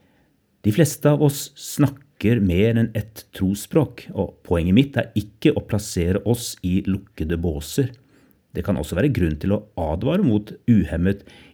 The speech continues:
individualisering og privatisering av troen. Samtidig kan det å sette navn på ulike måter å praktisere og kommunisere tro på utvide rommet vårt, gi flere av oss en opplevelse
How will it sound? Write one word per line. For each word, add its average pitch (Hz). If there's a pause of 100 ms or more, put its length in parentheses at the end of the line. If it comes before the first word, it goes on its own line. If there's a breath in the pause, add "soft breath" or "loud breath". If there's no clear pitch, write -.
individualisering 98
og 92
privatisering 90
av 85
troen. 87 (800 soft breath)
Samtidig 113
kan 127
det 110
å 113 (240)
sette 123
navn 98
på 127
ulike 90
måter 120
å 95 (300 soft breath)
praktisere 98
og -
kommunisere 98 (100)
tro 90
på 214 (500 loud breath)
utvide 143
rommet 139
vårt, - (340)
gi 101
flere 92
av 110
oss 120
en 127
opplevelse 98